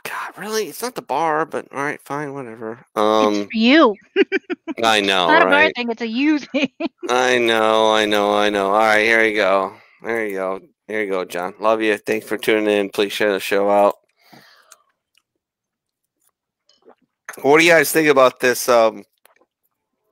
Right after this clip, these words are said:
Speaker 1: this shortened covid nineteen baseball season? There's one thing I like about
Speaker 2: I
Speaker 1: it.
Speaker 2: don't like it.
Speaker 1: I like the snap of the, of the ball against the catcher's mitt. I love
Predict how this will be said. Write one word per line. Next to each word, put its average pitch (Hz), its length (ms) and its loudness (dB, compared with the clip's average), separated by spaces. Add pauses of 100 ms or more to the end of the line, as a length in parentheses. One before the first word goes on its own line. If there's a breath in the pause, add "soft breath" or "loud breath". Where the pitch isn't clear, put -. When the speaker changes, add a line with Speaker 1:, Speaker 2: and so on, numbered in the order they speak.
(320)
Speaker 1:
this 113 160 -2
shortened 117 540 -2
covid 120 440 4
nineteen 110 580 -4
baseball 107 420 -4
season? 95 280 -10
There's 104 180 -8
one 123 220 -2
thing 135 180 -2
I 123 60 0
like 123 260 2
about 95 300 0
Speaker 2:
I 95 40 -2
Speaker 1:
it. - 60 -4
Speaker 2:
don't 277 380 -4
like 220 360 -2
it. 202 260 -6 (540 loud breath)
Speaker 1:
I 120 120 4
like 139 440 4
the 120 160 0
snap 123 540 -2
of 107 160 -6
the, 101 320 0
of 101 240 2
the 98 80 -10
ball 104 360 2
against 101 240 -10
the 90 60 -14
catcher's 104 400 -4
mitt. 104 220 -6
I 98 100 -6
love 107 600 2